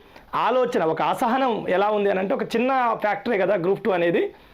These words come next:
ఈ గ్రూప్ టూ అనే దాన్ని ఒక ఇంటర్నేషనల్ ఆ స్థాయిలో ఎందుకు ఆలోచిస్తారు అంటే, ఇప్పుడు డువాడే ఛానల్ అనేది ప్రభుత్వానికి ఎప్పుడైనా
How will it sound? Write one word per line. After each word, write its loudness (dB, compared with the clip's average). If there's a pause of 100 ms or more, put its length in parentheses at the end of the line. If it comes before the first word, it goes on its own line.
(520)
ఈ 2
గ్రూప్ 0
టూ 4
అనే 4
దాన్ని 0
ఒక 0
ఇంటర్నేషనల్ 0
ఆ 2
స్థాయిలో 0
ఎందుకు -2
ఆలోచిస్తారు -2
అంటే, -2
ఇప్పుడు -4
డువాడే 0
ఛానల్ 0
అనేది -2 (380)
ప్రభుత్వానికి 0
ఎప్పుడైనా -2